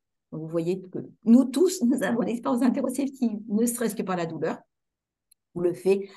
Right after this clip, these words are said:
d'avoir la vessie gonflée ou pas. Et les exemples sont, euh, là aussi, euh, légion.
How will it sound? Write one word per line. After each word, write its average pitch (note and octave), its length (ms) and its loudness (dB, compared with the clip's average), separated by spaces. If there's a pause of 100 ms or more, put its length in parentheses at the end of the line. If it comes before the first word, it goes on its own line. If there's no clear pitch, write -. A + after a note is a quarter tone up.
d'avoir F3 260 2
la E3+ 120 2
vessie D#3+ 380 -6
gonflée E3+ 420 -4
ou D#3+ 80 -2
pas. - 260 -14 (320)
Et D#3+ 100 -4
les D3 240 -4
exemples D3 380 0
sont, A#3 400 -6
euh, - 160 -12
là D#3 160 -4
aussi, G3 440 -8 (300)
euh, D#3 80 -6
légion. F3+ 500 -4